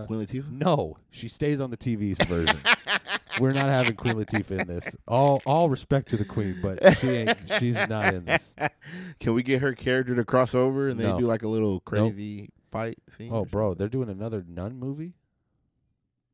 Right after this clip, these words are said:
Speaker 1: The
Speaker 2: Uh,
Speaker 1: Nun?
Speaker 2: uh, uh,
Speaker 1: Those are scary movies.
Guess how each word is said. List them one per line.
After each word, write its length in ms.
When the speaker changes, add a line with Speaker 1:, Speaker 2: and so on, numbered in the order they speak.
Speaker 1:
The 240
Speaker 2:
Uh, 80
Speaker 1:
Nun? 280
Speaker 2:
uh, 1700
uh, 180
Speaker 1:
Those 160
are 40
scary 300
movies. 440